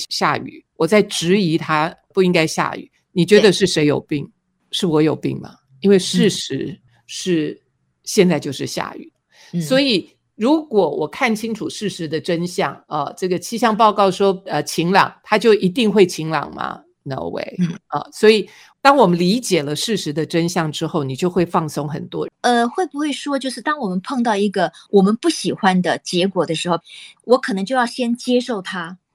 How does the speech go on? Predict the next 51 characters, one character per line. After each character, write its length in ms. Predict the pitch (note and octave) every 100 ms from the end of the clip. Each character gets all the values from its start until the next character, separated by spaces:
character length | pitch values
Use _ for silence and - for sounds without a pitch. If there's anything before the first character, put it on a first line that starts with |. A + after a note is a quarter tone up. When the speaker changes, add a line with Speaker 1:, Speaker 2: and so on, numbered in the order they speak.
| _
Speaker 2:
然 160 | A#3+ D#4
后 120 | F4+
接 240 | - F4+
受 160 | F4+ F#4
了 100 | C4+
以 160 | F#3+ F#3+
后 220 | B3 A3+
呢， 260 | F#3+ F#3 F#3 _ _ -
我 180 | G#3
试 280 | G3 - F4+
着 140 | B3+ A#3
去 160 | D4+
找 300 | C4 A#3+ E3+
出 160 | F3 A#3+
来 300 | A3+ F#3 F3+ _ _ -
这 140 | F4
个 60 | C4+
里 220 | G#3 E3
面 260 | G#3+ C4
的 120 | G3+ F#3
正 320 | - D#4+ A3
向 300 | - B3+ G3
的 100 | F3
讯 300 | - B3+ F#3+
息 240 | - D3+
吗？ 160 | D#3 D#3
好 200 | - A#3+
像 160 | F4+ E4+
也 120 | C#4
有 60 | A#3+
这 100 | A#3+
么 120 | A#3+
一 20 |
点 200 | G#3 E3+
味 160 | F#3+ E3
道 200 | F#3 D3
欸。 80 | A3
Speaker 1:
嗯， 380 | A3 A3 A3+ A3
不 160 | G#3+ A3+
是。 280 | - A#3+ - - -
如 160 | B3+
果 160 | D4 A3
说 240 | - A3+
这 140 | A3+ A#3+
样 180 | G3 F3
好 140 | D#3
了， 160 | - E2+
我， 260 | - D#3+ -
我 140 | D#3+
再， 380 | D#3+ A3 G3+
Speaker 2:
好。 40 | F3+